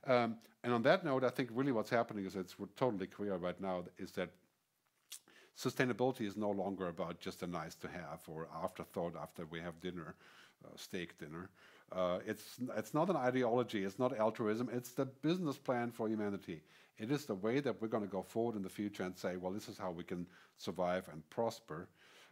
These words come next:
And this is what's happening right now. So education in that area is gonna be crucial.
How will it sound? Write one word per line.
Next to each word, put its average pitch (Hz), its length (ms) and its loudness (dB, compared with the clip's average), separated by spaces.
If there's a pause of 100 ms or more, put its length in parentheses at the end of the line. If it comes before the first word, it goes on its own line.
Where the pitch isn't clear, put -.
And 85 200 -8
this 101 160 -4
is - 140 -12
what's 90 160 -4
happening 87 480 -6
right 101 320 0
now. 92 320 2 (260)
So - 200 -12
education 113 540 -2
in 90 80 -2
that 98 300 0
area 92 360 -2
is 92 120 -8
gonna 90 200 -4
be 80 140 -8
crucial. 147 600 2